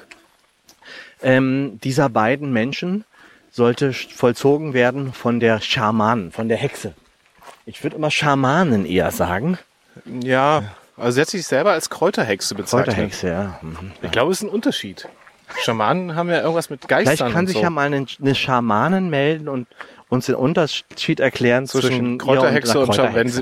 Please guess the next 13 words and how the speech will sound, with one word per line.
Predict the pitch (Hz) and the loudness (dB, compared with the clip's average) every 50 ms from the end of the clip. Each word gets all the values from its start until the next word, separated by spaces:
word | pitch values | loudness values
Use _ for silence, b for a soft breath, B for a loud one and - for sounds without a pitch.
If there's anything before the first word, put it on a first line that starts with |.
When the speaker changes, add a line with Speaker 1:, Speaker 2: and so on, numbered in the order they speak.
| - | -4
Speaker 2:
sie, | 123 | 0
wenn | 117 123 123 131 127 | 0 0 0 0 -4
du | 120 160 220 214 - | -6 -6 -6 -6 -8
Kräuterhexe | - - 180 196 208 - 196 135 131 - - - 104 | -2 0 0 2 2 0 -2 -4 -4 -6 -6 -10 -8
bist, | 90 98 95 - - - _ - | -8 -6 -8 -8 -10 -12 _ -6
dann | 127 120 170 208 214 - b b b b 170 b b b b b b b b b b b _ | -6 -4 -4 -6 -8 -10 b b b b -20 b b b b b b b b b b b _
komm | - - 127 135 | -4 -4 -2 0
doch | 120 135 | 0 2
mit | 151 151 190 | 2 2 0
dem | 156 131 | 0 0
Besen | 123 135 131 135 135 165 160 | 0 2 2 4 2 2 -2
mal | 143 147 | -2 -2
vorbei, | 151 - 170 175 - 165 131 | -2 -2 -4 0 2 2 2